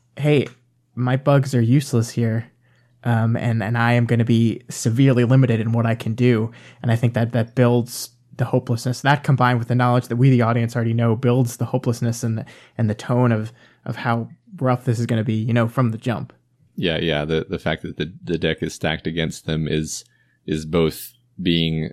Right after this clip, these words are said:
Speaker 2: shown to Taylor, but also n-, not being shown to Taylor. And that makes us even more worried about it because we keep seeing these beats, and, and we'll, we'll point them out when we get to them, where Taylor is seeing, like, the indications of how disorganized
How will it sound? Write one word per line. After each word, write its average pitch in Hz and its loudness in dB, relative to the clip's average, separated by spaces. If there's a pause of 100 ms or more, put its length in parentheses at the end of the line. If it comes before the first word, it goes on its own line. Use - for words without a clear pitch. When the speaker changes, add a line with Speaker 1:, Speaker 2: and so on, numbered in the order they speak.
Speaker 2:
shown 95 2
to 85 -4
Taylor, 78 0
but 82 -4
also 78 -2
n-, 76 -6 (240)
not 80 -2
being 78 -2
shown 78 -4
to 71 -6
Taylor. 73 -2
And 76 -4
that 76 -4
makes 76 -6
us 80 -4
even 78 -2
more 78 -2
worried 76 -2
about 76 -4
it 78 -4
because - -6 (320)
we 87 -2
keep 90 -4
seeing 85 0
these 78 -4
beats, 85 -4 (280)
and, 82 -4
and 80 -4
we'll, 80 -2
we'll 80 -4
point 85 -4
them 80 -6
out 78 -4
when 76 -4
we 80 -6
get 85 -2
to 80 -4
them, 76 -4
where 76 -2
Taylor 80 -2
is 76 -2
seeing, 85 2
like, 73 -6
the 85 0
indications 76 -2
of 76 -8
how 76 -4
disorganized 73 -4